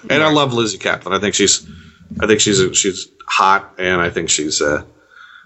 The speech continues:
Speaker 1: I, I think she's funny too.
Speaker 2: Like, everyone in this movie, like,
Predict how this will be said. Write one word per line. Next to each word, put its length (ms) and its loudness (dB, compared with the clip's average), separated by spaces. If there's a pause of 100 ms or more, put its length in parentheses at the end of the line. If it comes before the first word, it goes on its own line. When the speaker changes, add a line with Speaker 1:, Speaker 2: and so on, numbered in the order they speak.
(160)
Speaker 1:
I, 360 2
I 40 -2
think 160 0
she's 140 0
funny 280 -2
too. 220 0 (680)
Speaker 2:
Like, 180 6
everyone 360 6
in 60 6
this 120 6
movie, 320 8
like, 340 2